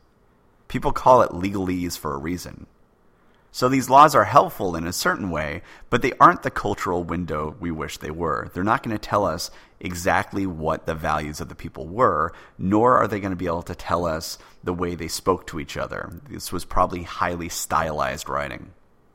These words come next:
Now, one thing that we have that is sometimes overlooked is the fact that we have stories, which can actually illuminate matters for us a great deal. For example, we can learn about the aristocratic values of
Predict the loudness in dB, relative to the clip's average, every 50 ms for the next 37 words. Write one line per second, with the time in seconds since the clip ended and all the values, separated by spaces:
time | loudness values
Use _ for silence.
0 | _ _ _ _ _ _ _ _ _ _ -2 2 2 4 6 6 4 4 2 -2
1 | 0 0 0 0 0 2 2 0 0 0 -4 -4 0 4 4 4 4 4 0 -4
2 | -4 -4 -4 -2 -2 -2 -4 -4 -4 -6 -4 -4 -6 -4 -4 -4 -4 -4 -4 -4
3 | -4 0 2 4 4 4 2 -4 -10 -16 -20 -20 -20 _ _ -8 -6 -4 -4 0
4 | 4 6 6 6 4 0 -6 -6 -8 -8 -8 -6 -4 -4 -4 -4 -4 -4 -4 -2
5 | -2 -2 0 0 -2 -2 -4 -8 -12 -14 -14 -16 -16 _ _ _ _ _ _ _
6 | -4 -2 -2 -2 -4 -8 -6 -4 -2 0 0 0 -2 -4 -6 -8 -6 -6 -6 -4
7 | -4 -4 -6 -6 -8 -8 -8 -8 -8 -8 -10 -12 -10 -8 -8 -8 -8 -10 -10 -10
8 | -10 -10 -8 -6 -6 -4 -6 -6 -6 -4 -2 -2 -2 -2 0 0 2 2 2 0
9 | -4 -10 -10 -10 -12 -16 -20 -20 -20 -20 -20 _ _ _ _ -6 -4 0 2 2
10 | 2 4 4 4 4 4 2 2 4 2 2 2 0 -6 -6 -2 2 2 2 2
11 | 2 -2 -6 -6 -2 0 0 0 0 -2 -6 -4 -2 -2 -2 -2 -2 -6 -8 -8
12 | -10 -12 -12